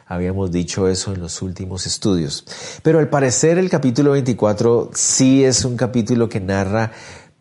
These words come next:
partes finales, ya en los últimos años de ese reinado de David. Empecemos a leer para que vayamos avanzando. Dice, "Volvió a encenderse la ira de Jehová contra Israel e incitó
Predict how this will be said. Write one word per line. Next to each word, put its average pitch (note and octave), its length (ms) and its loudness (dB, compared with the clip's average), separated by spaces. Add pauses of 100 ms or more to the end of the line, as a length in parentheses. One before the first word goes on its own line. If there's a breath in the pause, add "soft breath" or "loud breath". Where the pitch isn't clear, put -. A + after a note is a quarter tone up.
(120)
partes D3+ 460 2
finales, G#2+ 920 0
ya G#2 180 0
en B2 80 0
los B2 180 -2
últimos C#3 680 2
años A2 440 -2
de G2 120 -2
ese F#2+ 180 -6
reinado F2 720 -4 (200)
de G2 140 -6
David. D#2+ 380 -4 (880 loud breath)
Empecemos D3 420 0
a F3+ 60 2
leer D3 360 0
para G2 220 -2
que G2+ 120 -4
vayamos F#2+ 420 0
avanzando. D#2+ 520 -8 (180)
Dice, A#2+ 340 0 (300 loud breath)
"Volvió C3 460 4
a F#3+ 60 2
encenderse B2+ 760 0
la F#2+ 300 0
ira A2+ 260 2
de A2+ 120 0
Jehová F#2 500 0
contra F2+ 340 -4
Israel E2+ 460 -2
e D#2+ 100 -4
incitó A2 680 0